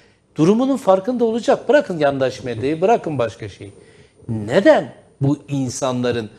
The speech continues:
"Çocuklarım zıkkım yesin." diyen bu insanların fikri bir türlü değişmiyor? Nasıl değiştireceksiniz?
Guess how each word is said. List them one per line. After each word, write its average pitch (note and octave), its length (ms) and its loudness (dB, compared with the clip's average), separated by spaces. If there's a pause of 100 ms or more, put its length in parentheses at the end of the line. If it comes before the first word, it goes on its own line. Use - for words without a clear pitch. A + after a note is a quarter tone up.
(480)
"Çocuklarım E3 560 2
zıkkım B2+ 580 -2
yesin." C3 380 -4
diyen B2 260 -2
bu B2+ 100 -2
insanların A#2+ 680 -8 (260)
fikri F#3 320 -4
bir C3+ 60 -4
türlü B2 300 -4
değişmiyor? G#2 500 -8 (240)
Nasıl A#3 240 0
değiştireceksiniz? G2+ 800 -6